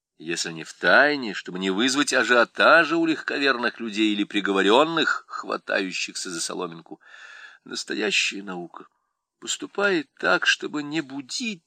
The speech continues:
напрасных надежд, поэтому и вы будете молчать,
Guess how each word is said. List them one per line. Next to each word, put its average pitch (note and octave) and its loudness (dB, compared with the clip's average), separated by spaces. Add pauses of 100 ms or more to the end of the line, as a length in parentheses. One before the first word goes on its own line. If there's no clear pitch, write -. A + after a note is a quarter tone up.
напрасных B2 -8
надежд, F2+ -4 (460)
поэтому F2 -4
и F2 -2
вы E2+ -2
будете B2 -14
молчать, - -8